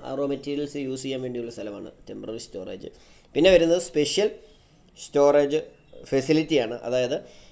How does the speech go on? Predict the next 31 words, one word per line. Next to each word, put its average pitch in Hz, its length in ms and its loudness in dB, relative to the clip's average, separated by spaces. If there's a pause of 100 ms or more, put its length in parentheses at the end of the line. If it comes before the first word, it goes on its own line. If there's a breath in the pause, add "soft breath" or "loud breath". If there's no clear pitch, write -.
(120)
പ്രത്യേക 196 320 8
തരത്തിലുള്ള 165 560 4
ചില 139 180 -2
materials 147 540 -2
ഉണ്ട്. - 380 -12 (140)
എക്സാമ്പിളായിട്ട് 143 480 2
പറയുകയാണെങ്കിൽ 131 380 0
paint, 131 300 -2
oil, 120 320 -2
acid, 117 360 -8
gas 110 320 -6
cylinder, 110 360 -8 (100)
chemical, 113 400 -6
ഫ്ലെയിമുകൾ, 113 580 -6 (320)
explosive 131 600 -4
substance, 110 500 -12
അതുപോലെ 123 400 -2 (720 loud breath)
പ്രത്യേക 214 320 10
തരത്തിലുള്ള, 175 800 6 (100)
ആ, 135 180 -4
ഇതുപോലെ 143 320 4
materials 143 460 -4
store 143 220 -4
ചെയ്യാൻ 143 200 -2
വേണ്ടി 131 200 -2
ഉപയോഗിക്കുന്ന 123 400 -2
സ്ഥലമാണ് 113 540 -6 (220)
special 160 380 0
storage 113 480 -6
facility. 110 520 -10
അപ്പം, - 200 -12